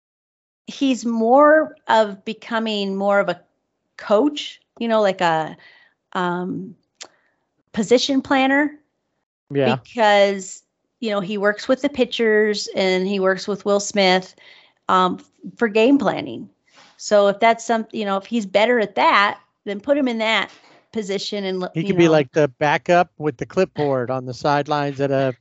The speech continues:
Speaker 2: a football game. He could be the third, the third string quarterback or whatever, 'cause they've
Speaker 1: Yeah.
Speaker 2: got catchers. You know, I don't know where Cartaya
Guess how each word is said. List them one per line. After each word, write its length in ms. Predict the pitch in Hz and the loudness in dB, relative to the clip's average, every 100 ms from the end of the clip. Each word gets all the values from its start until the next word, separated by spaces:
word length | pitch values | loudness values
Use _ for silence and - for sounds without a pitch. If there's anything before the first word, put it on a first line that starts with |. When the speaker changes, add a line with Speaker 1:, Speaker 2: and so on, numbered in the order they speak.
| _ | _
Speaker 2:
a 140 | 147 135 | -12 -8
football 380 | - 165 147 127 | -6 -4 -2 -4
game. 180 | 123 | -6
He 80 | 135 | -8
could 80 | 139 | -4
be 100 | 143 | -2
the 100 | 127 | -2
third, 540 | - - 151 147 139 120 - - - - - | -4 0 2 2 0 -6 -18 -20 -20 -20 -6
the 120 | 139 | -4
third 360 | - 165 156 123 | 2 4 4 -2
string 400 | - 160 147 131 | -4 -2 -2 -2
quarterback 680 | 165 160 151 131 127 123 135 | 0 2 0 -2 -4 -4 -4
or 80 | |
whatever, 420 | 123 123 127 131 127 | -4 -2 -2 -2 -2
'cause 160 | 151 | -2
they've 140 | 240 196 | 2 2
Speaker 1:
Yeah. 240 | 208 196 | 2 2
Speaker 2:
got 280 | 170 190 156 _ - | 4 4 2 _ -6
catchers. 920 | 165 180 - - 139 131 120 - - _ _ _ _ _ _ _ - | 0 0 0 -4 -4 -4 -8 -12 -20 _ _ _ _ _ _ _ -8
You 80 | 151 | -2
know, 80 | 151 | 0
I 120 | 175 | 2
don't 80 | 175 | 2
know 80 | |
where 160 | 170 143 | 2 -2
Cartaya 600 | - 135 - 175 180 143 | -4 -8 -2 0 0 -4